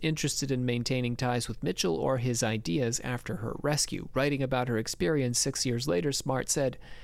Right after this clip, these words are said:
"We all have different ways of getting through our experiences after we come home. One of the ways I did this was to set goals, to work continually toward those goals,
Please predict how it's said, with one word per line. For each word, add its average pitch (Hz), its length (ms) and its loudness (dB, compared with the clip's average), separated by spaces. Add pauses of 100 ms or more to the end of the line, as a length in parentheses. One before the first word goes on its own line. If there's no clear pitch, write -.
(240)
"We 139 160 2
all 135 180 2
have 131 200 0
different 131 320 0
ways 123 240 2
of 113 80 -2
getting 113 240 0
through 120 240 0
our 110 140 0
experiences 127 840 0
after 113 300 0
we 113 160 -2
come 113 240 -2
home. 143 340 2 (140)
One 139 240 2
of 131 80 0
the 123 100 2
ways 113 260 0
I 139 180 2
did 120 220 0
this 113 220 0
was 113 220 -2
to 117 100 -6
set - 340 0
goals, 151 540 0 (120)
to 135 120 -2
work 127 220 0
continually 127 640 0
toward 147 460 0
those 143 220 2
goals, 143 400 2